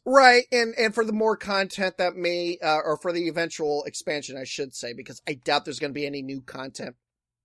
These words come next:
to Rise at this point until the actual expansion comes out,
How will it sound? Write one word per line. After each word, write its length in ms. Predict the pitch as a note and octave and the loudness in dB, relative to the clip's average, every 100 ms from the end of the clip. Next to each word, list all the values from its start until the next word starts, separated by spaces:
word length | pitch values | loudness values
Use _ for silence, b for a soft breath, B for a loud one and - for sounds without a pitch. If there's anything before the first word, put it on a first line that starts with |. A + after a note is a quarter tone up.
| _ _ _ - | _ _ _ -8
to 140 | D#3+ | -6
Rise 340 | C#3 A#2+ C#3 | -6 -6 -6
at 140 | C#3+ - | -6 -8
this 120 | D3 | -10
point 260 | - D3 D3 | -8 -8 -8
until 280 | C3 C3+ C3+ | -12 -10 -8
the 140 | C#3 | -6
actual 320 | C3+ - C3 | -6 -6 -10
expansion 640 | B2+ - - C3 C3+ D#3+ E3 | -10 -12 -12 -10 -10 -12 -12
comes 240 | E3+ F3 | -10 -4
out, 240 | F#3+ G3 | -2 -2